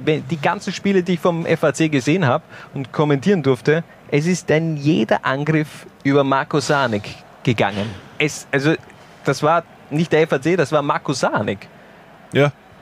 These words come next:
Speaker 2: es, also es steht und fällt das Offensivspiel von dem Verein mit Marco Sahanek, der ja, ja, seien wir uns, sind wir uns ehrlich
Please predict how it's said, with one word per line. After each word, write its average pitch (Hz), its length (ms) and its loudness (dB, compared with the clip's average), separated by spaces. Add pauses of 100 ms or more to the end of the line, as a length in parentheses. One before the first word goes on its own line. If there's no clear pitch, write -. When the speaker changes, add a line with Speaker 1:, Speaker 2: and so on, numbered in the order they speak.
(100)
Speaker 2:
es, - 540 -8
also 131 280 4
es - 300 0
steht 151 380 -2
und 139 160 0
fällt 139 220 2
das 135 100 2
Offensivspiel 127 680 0
von 120 200 -4
dem 127 140 2
Verein 123 360 0
mit 127 220 -4
Marco 123 300 0
Sahanek, 123 400 0 (840)
der 123 140 2
ja, 123 260 2 (180)
ja, 123 200 -2 (680)
seien 120 200 0
wir 139 80 4
uns, 135 120 0
sind - 440 -2
wir 185 80 2
uns 156 120 0
ehrlich 147 440 2